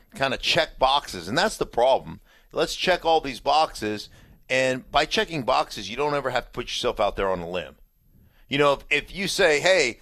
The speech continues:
you know, this guy ran this fast, he was this big, he bench pressed this much, he did this, this, that. Hey, now I give him to you." And if he doesn't excel, well, that's your fault as a coaching staff. As a scout, I get to keep my job because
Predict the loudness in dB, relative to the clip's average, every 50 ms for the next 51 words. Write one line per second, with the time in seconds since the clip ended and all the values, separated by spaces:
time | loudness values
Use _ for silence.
0 | -20 -20 -20 -20 -12 -4 0 2 2 2 2 0 -2 2 2 4 4 4 4 4
1 | 2 2 2 2 0 0 -2 -2 2 4 6 6 6 4 2 -2 -8 -10 -8 -6
2 | -4 -6 -6 -4 -4 -4 -4 -4 -4 -6 -8 -2 -2 -2 -2 -2 -2 -2 -2 -2
3 | -2 -6 -8 -8 -4 -4 -4 -4 -4 -6 -10 -10 -10 -8 -4 -4 -4 -4 -6 -8
4 | -10 -6 -4 0 0 2 0 0 -2 -6 -20 -16 _ 0 2 2 2 0 _ _
5 | -20 -20 -20 _ -2 0 4 4 6 4 4 2 0 0 0 0 -2 -2 -2 -2
6 | -2 -2 -2 -4 -8 -14 -20 _ _ _ _ _ -2 0 2 4 2 2 0 -2
7 | -6 _ _ _ _ -4 -2 -2 -2 -2 -4 -4 -4 -2 -2 -2 -2 -4 -4 -6
8 | _ _ _ _ _ _ _ _ -20 -20 -14 -2 2 2 2 2 0 -2 -6 -8
9 | -8 -4 -2 0 2 4 6 6 6 6 4 0 -2 -6 -6 -6 0 2 4 4
10 | 4 2 -2 -8 -6 -6 -4 -4 -4 -2 0 2 2 2 0 -2 -6 -2 -2 -2
11 | -2 -2 -8 -6 -2 -2 -2 -2 -2 -6 -20 -16 -2 -2 -2 -2 -2 -4 -6 -2
12 | 2 4 6 6 6 4 2 0 -2 -2 -2 -4 -6 -6 -8 -8 -4 -4 -4 -4
13 | 2 2 2 2 2 0 -6 -10 -8 -8 -4 2 4 4 6 6 4 2 -2